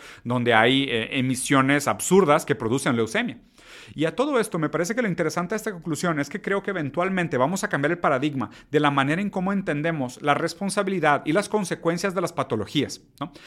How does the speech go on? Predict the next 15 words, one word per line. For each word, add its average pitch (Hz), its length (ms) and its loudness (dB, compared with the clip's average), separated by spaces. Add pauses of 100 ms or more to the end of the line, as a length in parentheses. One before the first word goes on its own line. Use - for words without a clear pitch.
(140)
Donde 139 200 2
este 175 220 -2
chavo 127 500 0
murió 139 280 2
de 208 80 2
leucemia, 160 480 -2 (800)
pero 131 160 2
la 120 240 0
culpa 285 440 6
de 104 200 -4
su 180 180 -4
leucemia 190 600 -2 (420)
es 147 180 0
British 147 300 0
Petroleum. 117 380 -2